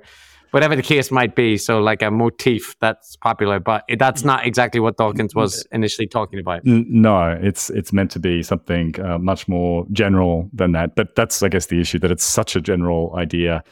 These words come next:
Speaker 2: uh, it struggles a little bit. And the issue is made even more complicated by the fact that you can have evolutionary processes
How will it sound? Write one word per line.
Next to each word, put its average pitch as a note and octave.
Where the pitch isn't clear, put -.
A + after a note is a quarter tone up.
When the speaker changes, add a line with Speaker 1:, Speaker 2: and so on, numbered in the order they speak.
Speaker 2:
uh, F2
it F#2
struggles F2+
a F#2
little F#2
bit. F#2+
And G2
the A2
issue B2
is G2
made F#2+
even F#2
more C3+
complicated F2
by E2+
the F2
fact -
that E2+
you A2+
can A#2+
have B2+
evolutionary F#2+
processes F2+